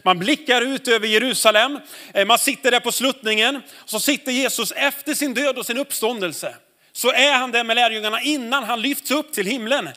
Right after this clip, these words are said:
Och så säger han, eh, de här välkända orden som vi, eh, älskar att citera i Apostlagärningarna kapitel ett och vers åtta. Så säger han att när den heliga ande, han säger inte om den heliga ande.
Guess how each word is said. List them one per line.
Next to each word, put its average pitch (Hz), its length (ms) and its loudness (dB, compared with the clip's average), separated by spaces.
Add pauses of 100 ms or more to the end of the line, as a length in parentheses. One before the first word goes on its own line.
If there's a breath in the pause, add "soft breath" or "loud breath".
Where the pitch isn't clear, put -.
(160 loud breath)
Och - 240 -2
så 269 100 0
säger 294 320 4
han, 202 300 4
eh, 170 40 -8 (800 loud breath)
de 233 120 2
här 220 260 4
välkända 220 520 2
orden 214 340 -2
som 208 160 -4
vi, 208 180 -2 (400 loud breath)
eh, 202 260 0
älskar 220 380 2
att 208 140 2
citera 214 360 -2
i 214 40 2
Apostlagärningarna 202 680 -2
kapitel 202 380 -6
ett 208 180 -2
och 185 80 -2
vers 185 160 0
åtta. 220 440 0 (440 loud breath)
Så - 180 -6
säger 247 280 2
han 214 120 2
att 214 200 -4
när 302 440 4
den 202 280 2
heliga 185 560 -2
ande, 160 260 -4
han 165 120 -4
säger 180 200 -6
inte 190 200 -8
om 190 320 -4
den 147 120 -2
heliga 135 360 -8
ande. 120 220 -14